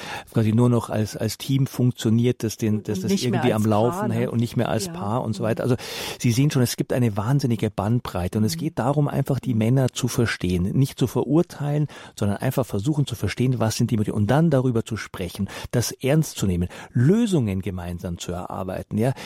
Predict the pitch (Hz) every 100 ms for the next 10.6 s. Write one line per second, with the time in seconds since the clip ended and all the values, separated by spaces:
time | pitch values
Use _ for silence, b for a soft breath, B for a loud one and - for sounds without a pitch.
0 | B 120 135 - - 156 165 143 147 -
1 | 143 - - 139 120 117 214 175 101 95
2 | 139 - 160 160 151 127 135 143 139 -
3 | - 165 180 160 B B B 139 139 -
4 | - - 135 131 135 - - - - 196
5 | - 208 165 - 131 104 98 92 101 -
6 | 95 98 90 92 - - - - 95 87
7 | 92 - 139 B B B B 123 123 -
8 | 175 - 135 123 117 - 170 175 175 -
9 | 120 131 135 117 - 113 101 - 98 -
10 | - - 170 202 180